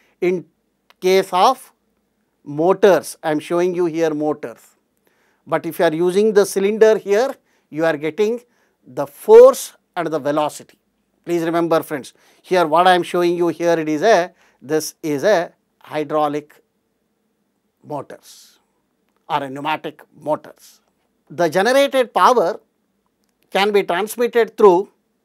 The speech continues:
either hydraulic cylinders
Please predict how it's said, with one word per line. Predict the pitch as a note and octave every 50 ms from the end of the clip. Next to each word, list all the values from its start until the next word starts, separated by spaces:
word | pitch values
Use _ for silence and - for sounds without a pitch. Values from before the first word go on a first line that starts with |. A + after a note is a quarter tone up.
| _ _ _ _ _ _ _ _ _ _ _ _ _ _ _ _ _ _ _ _ _
either | D#3 F3 F#3+ G3 F#3 A3 A3+ A#3 B3 A#3 - _ _ _ _ _ _ _ _ _ _ _ _ _ _ _ _ _ _ _
hydraulic | - D3+ E3 D#3+ F#3 F#3+ G3 G#3 G3
cylinders | - - G3 F#3+ G#3 G#3+ F#3+ A3 A#3+ C4+ C4+ - - -